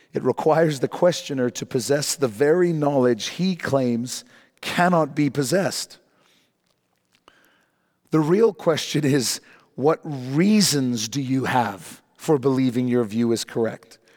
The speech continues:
We know the world is a sphere floating in space because we can look at the data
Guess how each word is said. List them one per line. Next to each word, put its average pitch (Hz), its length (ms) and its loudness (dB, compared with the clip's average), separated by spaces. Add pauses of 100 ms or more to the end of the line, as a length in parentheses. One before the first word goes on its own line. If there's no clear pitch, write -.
(480)
We 151 160 2
know 196 240 6
the 196 120 4
world 139 300 2
is 127 120 -2
a 127 80 -4
sphere 127 340 0
floating 127 380 0
in 123 100 0
space 131 480 -2 (320)
because 151 280 0
we 156 80 2
can 139 200 0
look 143 160 2
at - 100 -8
the 156 60 0
data 117 500 2